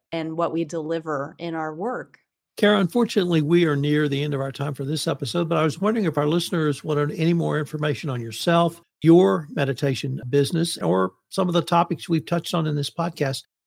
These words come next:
Speaker 2: what would be the best place or places for them to go?
Speaker 1: Yeah, thank you, Tom. I have a website called kara goodwin dot com. That's Kara with a K, and everything else is as it sounds.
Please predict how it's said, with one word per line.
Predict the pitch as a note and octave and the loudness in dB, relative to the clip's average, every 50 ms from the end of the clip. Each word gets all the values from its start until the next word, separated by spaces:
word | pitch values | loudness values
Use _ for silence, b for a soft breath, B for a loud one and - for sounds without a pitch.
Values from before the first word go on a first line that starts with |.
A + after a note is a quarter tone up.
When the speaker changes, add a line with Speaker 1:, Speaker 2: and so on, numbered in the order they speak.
| _ _ | _ _
Speaker 2:
what | G#3 G#3 G#3+ | -2 0 0
would | B3 F#3+ | 0 -2
be | G3 F3+ | -2 -2
the | D#3 D#3 | -2 0
best | C#3+ D3+ D3+ - - _ | 0 0 -2 -2 -2 _
place | E3+ E3+ F#3+ E3+ F3 | 0 0 0 0 -2
or | D#3 B2+ | -6 -6
places | - _ _ F3+ F#3+ G#3+ - E3 C#3+ C3 - | -8 _ _ -2 -2 0 0 0 -2 -2 -2
for | - D#3+ | -6 -4
them | C#3 C#3 C#3+ C#3 | -2 -2 -2 -2
to | - E3+ | -4 -4
go? | D#3 F3+ F#3+ F3+ - _ _ _ _ _ _ _ _ _ _ - | -6 -6 -6 -6 -10 _ _ _ _ _ _ _ _ _ _ -6
Speaker 1:
Yeah, | A#3 C4 C#4+ | -4 -4 -4
thank | D4 C#4+ B3+ C4 C#4 D4+ D4 - | -4 -4 -6 -4 -4 -6 -6 -4
you, | C#4+ C4 A#3+ | -4 -4 -4
Tom. | - - G#3 G3+ G3 G3 G3+ G3+ - - | -4 -4 0 2 2 2 2 0 -2 -2
I | G#3+ A3 A3+ B3 B3+ C4+ C#4 C#4+ C4+ B3 | 0 2 2 2 2 2 2 2 0 0
have | A3 A#3+ A3 A3+ A3+ A3+ A3 - - _ | 0 0 2 2 2 2 0 -4 -6 _
a | A3 A3 | -2 0
website | G#3 G3+ G3+ G3 - - - G#3+ C4 D4 C#4+ | 0 0 0 0 -2 -2 -2 0 0 -2 -4
called | - - G3+ F#3+ F3+ - _ | -4 -2 0 0 0 -4 _
kara | - - - G3 F#3+ G3 G#3 A3+ A#3+ A#3+ | -20 -8 -4 -2 0 0 2 0 0 0
goodwin | G#3 G3+ G3 F#3 F3+ G3 G3+ G3+ F#3+ | -2 -4 -4 -4 -4 -4 -4 -2 0
dot | F#3+ F#3 - - - | 0 0 0 -2 -4
com. | - F#3+ F3 F3+ F#3 | -6 -4 -4 -2 -2
That's | F#3 F3 - - - - | -2 -4 -6 -6 -14 -16
Kara | - G3+ G3 G3+ G#3 G3 F3 | -6 -4 -2 0 0 0 0
with | F#3 F3+ - | -2 -4 -4
a | E3+ D#3+ - - - - - | -6 -8 -8 -14 -20 -14 -8
K, | A3 F3 D3+ D#3 F#3 A#3+ C#4 C4 | -6 -4 -2 -2 -2 -2 -4 -4
and | E3+ E3+ | -6 -6
everything | F3 E3+ E3+ E3+ D#3+ - E3+ E3 | -6 -6 -8 -8 -8 -8 -6 -6
else | D#3+ E3 E3 - | -6 -6 -6 -8
is | F3+ E3 - | -10 -8 -8
as | - E3+ E3 E3+ | -8 -6 -4 -6
it | D#3+ - | -6 -8
sounds. | - - D3 D3+ E3+ G#3 B3 - | -8 -12 -10 -8 -6 -6 -8 -8